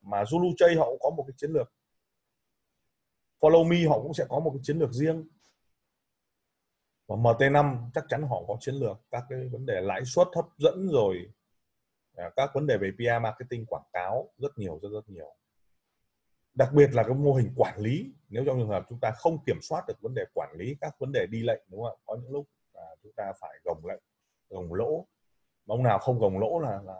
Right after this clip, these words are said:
là ông nói sai. Mà ông nào không gồng lãi, ông cũng nói sai. Tức là vấn đề quản trị mà thôi. Còn việc giao dịch thì sao ạ? Bollinger Band, Ichimoku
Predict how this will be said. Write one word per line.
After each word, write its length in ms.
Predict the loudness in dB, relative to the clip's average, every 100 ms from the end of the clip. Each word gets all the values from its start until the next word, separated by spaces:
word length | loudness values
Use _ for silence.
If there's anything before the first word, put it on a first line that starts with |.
| -16
là 80 | -18 -12
ông 180 | -10 -6
nói 120 | -6
sai. 300 | -4 -2 -2 -2 _ _ _ _
Mà 80 | 2
ông 80 |
nào 80 | 2
không 160 | 4 6
gồng 180 | 6 4
lãi, 260 | 0 -2
ông 120 | -4 -6
cũng 420 | -12 -16 -20 -8
nói 120 | -6 -4
sai. 280 | -4 -4 -6 _ _ _ _
Tức 100 | 0
là 80 | 2
vấn 140 | 6
đề 120 | 6 6
quản 200 | 0 -2
trị 220 | -6 -6 -6
mà 100 | -10 -10
thôi. 100 | -20 _ _ _ _ _ _
Còn 140 | 4
việc 140 | 6 6
giao 240 | 6 4
dịch 160 | 6 2 0
thì 80 | -4
sao 240 | -2 0
ạ? 120 | -2 -8 _ -2
Bollinger 360 | 0 2 2
Band, 300 | 4 4 4
Ichimoku 840 | -2 -4 -2 -2 -4 -4 -2 -2 -2